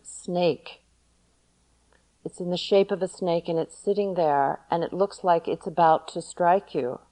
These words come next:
And you stop and you're completely startled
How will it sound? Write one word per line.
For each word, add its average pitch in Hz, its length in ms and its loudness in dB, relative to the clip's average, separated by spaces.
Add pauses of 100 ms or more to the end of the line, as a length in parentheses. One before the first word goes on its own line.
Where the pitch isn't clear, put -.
(880)
And 175 180 0
you 185 80 -2
stop - 800 2 (120)
and 180 140 0
you're 175 100 -2
completely 196 640 -2
startled 202 840 6